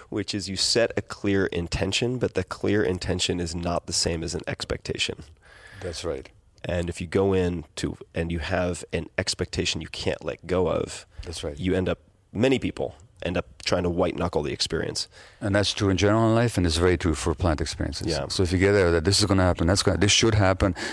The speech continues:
Speaker 2: and some people sit there the whole night resisting their experience
Speaker 1: Yeah.
Speaker 2: 'cause this, it doesn't meet their expectations.
Speaker 1: Right. So there's, there's a, there's a card, it's a little card that I was given as a gift, uh, which I didn't come to appreciate fully until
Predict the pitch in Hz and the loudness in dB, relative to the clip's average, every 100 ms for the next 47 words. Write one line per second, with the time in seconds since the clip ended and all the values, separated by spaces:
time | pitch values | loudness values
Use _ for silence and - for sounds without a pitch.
0 | - 104 - 147 131 101 - 104 95 90 | 0 2 4 4 4 4 4 2 4 4
1 | 98 98 101 82 85 85 98 - 78 78 | 6 4 4 4 4 4 2 2 2 2
2 | 76 - 101 73 - - - 80 92 90 | 0 0 2 2 -2 -8 -8 -2 0 2
3 | - 101 95 98 98 92 85 85 - 78 | 0 2 2 4 4 4 4 2 2 -2
4 | 80 78 - - 82 - - - 101 113 | 0 -2 -2 -6 -8 -8 -6 0 0 0
5 | - 104 110 113 98 - 92 101 - - | -2 -2 2 2 2 0 -2 -4 -6 -2
6 | 104 98 87 85 - - - - - - | 2 2 0 -4 -14 -20 -20 -20 -20 -20
7 | _ _ _ - - 110 135 - 101 90 | _ _ _ -18 -8 -4 -2 2 2 4
8 | 82 85 92 87 85 78 78 85 - - | 2 0 0 0 -2 -4 -2 -2 -2 -8
9 | - - - 85 80 95 - 101 170 - | -10 -14 -6 -4 -2 -2 -2 0 -2 -4
10 | 139 131 101 113 - 90 - - 92 107 | -4 -2 0 0 -2 -2 -2 -2 0 0
11 | 92 85 87 85 | -2 -2 -2 -4